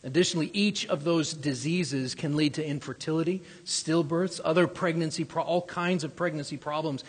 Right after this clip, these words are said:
and serious health concerns. But the risk of pregnancy and the risk of disease, that's not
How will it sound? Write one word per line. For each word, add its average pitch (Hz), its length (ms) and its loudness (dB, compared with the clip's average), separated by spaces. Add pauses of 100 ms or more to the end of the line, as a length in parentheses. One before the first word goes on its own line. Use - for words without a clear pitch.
(160)
and - 160 -6
serious 160 580 0
health 135 340 -4 (240)
concerns. 120 760 -6 (1400)
But - 100 -6
the 165 80 -2
risk 175 320 0
of - 160 -4
pregnancy 170 640 -2 (380)
and 160 160 4
the 165 60 0
risk 180 340 2
of 139 100 -4
disease, 147 480 -2
that's 175 220 -4
not 147 280 -2